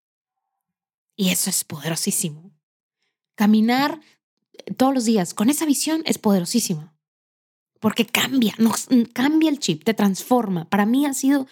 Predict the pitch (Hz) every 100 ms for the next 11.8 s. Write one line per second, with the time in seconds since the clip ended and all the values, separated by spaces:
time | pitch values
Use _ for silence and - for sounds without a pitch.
0 | - - - - _ _ 202 202 196 233
1 | 220 196 156 170 - - - _ _ _
2 | _ _ _ _ _ _ _ - 202 185
3 | 190 240 285 294 233 214 202 - 165 165
4 | - _ _ _ - - 233 254 247 277
5 | - 320 311 294 269 320 311 311 - 254
6 | 214 185 285 277 - 247 185 175 208 302
7 | 277 240 170 165 _ _ _ - 185 -
8 | 190 202 202 175 165 156 - - - _
9 | _ _ _ 226 214 214 - 208 208 220
10 | 220 - - 202 - 190 - 175 175 -
11 | 214 208 196 180 170 - - -